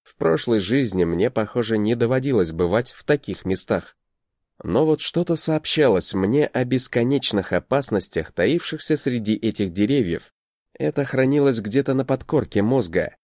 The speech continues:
но понять, кому принадлежит это ощущение, я не мог. В какой-то момент без команды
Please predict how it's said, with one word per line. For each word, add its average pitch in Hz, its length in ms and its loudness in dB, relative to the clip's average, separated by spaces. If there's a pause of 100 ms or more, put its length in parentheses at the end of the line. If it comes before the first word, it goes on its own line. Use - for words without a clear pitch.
(280)
но 147 240 2
понять, 143 480 0
кому 139 420 0
принадлежит 92 720 0
это 92 300 0
ощущение, 92 840 0 (120)
я 101 260 0
не 147 140 -2
мог. 117 420 -4 (500)
В - 100 -20
какой-то 180 400 2
момент 151 520 2
без 101 360 0
команды 131 680 2